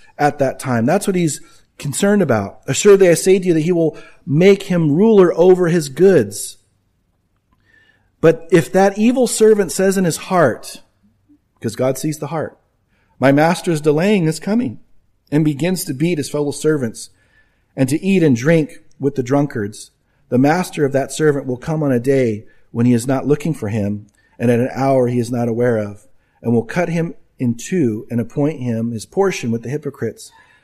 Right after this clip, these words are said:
There shall be weeping and gnashing of teeth. So even though he's speaking to the Jewish remnant here,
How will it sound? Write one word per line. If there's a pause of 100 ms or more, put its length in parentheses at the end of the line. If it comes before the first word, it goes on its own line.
(180)
There
shall
be
weeping
and
gnashing (420)
of (160)
teeth. (1040)
So (260)
even
though
he's
speaking
to
the
Jewish
remnant
here,